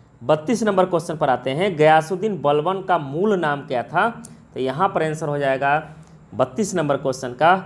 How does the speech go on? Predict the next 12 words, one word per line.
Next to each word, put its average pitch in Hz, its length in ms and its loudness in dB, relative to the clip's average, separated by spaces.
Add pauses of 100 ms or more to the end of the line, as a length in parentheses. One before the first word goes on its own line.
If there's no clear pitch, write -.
(320)
बी, 185 460 -6 (160)
बहाउद्दीन। 120 920 0 (960)
तैंतीस 160 380 2
नंबर 185 200 2
क्वेश्चन 160 320 -4
पर 139 140 -2
आते 127 220 -2
हैं, 160 220 -2
नाइब 165 460 2
ए 170 280 -4
ममलिकात 156 800 0
के 160 100 -4